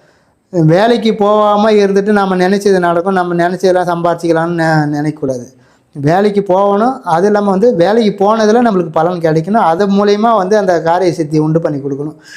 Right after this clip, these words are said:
ம், நம்மளுக்கு வந்து வருமானம் டபுள் மடங்கா உயரணும். ஆ, நம்ம சம்பாதிக்கிற பணம் வந்து தங்குற மாரி தான் இது ஏற்பாடு பண்ணி கொடுக்கும். நீங்க போற காரியம் நடக்கும்,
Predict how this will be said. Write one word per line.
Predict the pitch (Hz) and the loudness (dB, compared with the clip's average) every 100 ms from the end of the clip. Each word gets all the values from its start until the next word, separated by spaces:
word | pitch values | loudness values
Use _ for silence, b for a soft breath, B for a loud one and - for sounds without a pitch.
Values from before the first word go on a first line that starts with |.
| B B - | B B -2
ம், | 180 180 | 2 2
நம்மளுக்கு | 180 180 185 | 2 2 2
வந்து | 233 | 2
வருமானம் | 190 185 214 208 185 | 2 2 2 0 0
டபுள் | 170 170 196 185 | -2 0 0 0
மடங்கா | 180 190 180 | 0 0 2
உயரணும். | 170 160 135 - - 175 | 0 -2 -6 -12 -10 -4
ஆ, | 165 | -2
நம்ம | 165 165 | 0 -2
சம்பாதிக்கிற | 160 170 214 220 208 | -2 0 0 2 2
பணம் | 185 180 180 | 0 0 0
வந்து | 214 | -2
தங்குற | 180 175 190 180 | -2 -2 -2 0
மாரி | 170 196 | 0 0
தான் | 190 208 | 0 0
இது | 180 170 165 | 2 2 2
ஏற்பாடு | 170 170 151 | 2 0 -4
பண்ணி | 151 143 | -4 -4
கொடுக்கும். | 143 143 | -6 -4
நீங்க | 151 147 | -4 -2
போற | 160 180 185 | 0 0 0
காரியம் | 170 170 170 156 | 0 0 0 0
நடக்கும், | 156 160 175 | -2 -4 -6